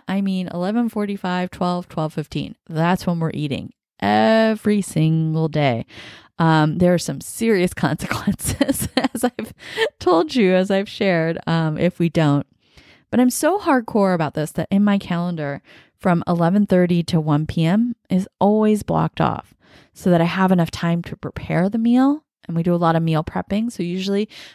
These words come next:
I'm just reheating or putting things together, but we have enough time to, to do a little bit of cooking. We have enough time to eat, right? To value that time of giving my body energy and nourishment. And then I take some time to digest the meal and reset. So I have that time actually blocked off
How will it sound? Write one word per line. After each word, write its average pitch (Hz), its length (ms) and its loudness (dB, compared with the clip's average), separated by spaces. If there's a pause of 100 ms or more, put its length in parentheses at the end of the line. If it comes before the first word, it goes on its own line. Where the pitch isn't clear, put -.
(100)
I'm 175 120 -6
just 170 240 -6
reheating 226 460 2
or 175 60 0
putting 156 280 -2
things 147 280 -6
together, 202 500 2 (300)
but - 100 2
we 233 80 4
have 269 160 4
enough 226 240 4
time 180 320 0
to, 156 240 -2
to - 240 -10
do 170 120 0
a 160 60 2
little 160 220 -2
bit 143 100 -2
of 156 80 -2
cooking. 240 560 2 (160)
We 175 80 -6
have 160 100 -4
enough 160 240 -6
time 175 400 -2
to - 200 -10
eat, 226 460 2 (160)
right? 165 280 2 (400)
To 175 120 0
value 185 400 4
that 160 180 0
time 139 260 -6
of 156 140 -10
giving 175 260 0
my 147 160 0
body 135 460 -4
energy 156 440 -2
and 151 200 2
nourishment. 151 600 2 (440)
And 190 120 2
then 214 120 4
I 262 80 2
take 269 240 -4
some 294 160 -4
time 247 240 2
to 262 100 0
digest 240 460 -2
the 277 80 -2
meal 190 240 0
and 165 120 -4
reset. 170 540 0
So - 240 -2
I 202 280 -2
have 196 340 -2
that 196 180 0
time 170 380 2
actually 165 360 0
blocked 160 360 -2
off 294 200 0